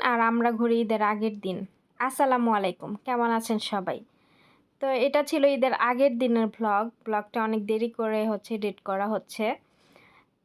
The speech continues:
তো ঈদের দিন হ-, আগে, ঈদের আগের দিন আমরা বৃহস্পতিবারে চলে গিয়েছিলাম সেই সাগরের পাড়ে ঘোরার জন্য। ভোর চারটা বাজে বের হইছে, আপনারা দেখতে পারতেছেন অনেক বেশি অন্ধকার ছিল।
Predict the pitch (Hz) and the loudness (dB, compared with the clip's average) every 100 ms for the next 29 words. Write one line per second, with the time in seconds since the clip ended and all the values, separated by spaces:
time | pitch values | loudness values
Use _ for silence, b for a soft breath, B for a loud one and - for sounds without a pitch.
0 | _ 262 240 247 262 277 254 240 285 285 | _ 0 0 2 4 4 4 2 4 4
1 | 277 - - 247 254 277 269 269 262 285 | 2 0 0 0 2 4 6 6 6 2
2 | 240 277 262 240 240 220 240 254 - 254 | 2 2 2 4 2 2 2 2 0 -4
3 | 254 247 247 240 262 254 240 247 233 - | 0 2 2 2 2 2 4 2 2 -2
4 | 226 214 220 220 226 - 240 220 226 240 | 0 2 2 2 0 -2 0 0 0 0
5 | 214 214 233 226 233 226 226 214 214 214 | 0 2 2 2 2 0 0 -2 -2 -2
6 | 220 214 208 226 214 202 202 226 277 285 | 0 0 -2 -4 -2 0 2 2 0 -2
7 | - 226 269 277 294 269 - 233 226 220 | -4 0 0 2 0 0 0 0 0 0
8 | 214 220 226 226 233 233 226 220 220 233 | 0 2 2 2 0 -2 0 -2 -2 -2
9 | 240 247 220 214 226 233 220 226 214 220 | -2 -4 -4 -4 -6 -2 0 0 0 0
10 | 220 233 226 226 214 202 - 226 208 | 0 2 2 2 0 -4 -4 -4 0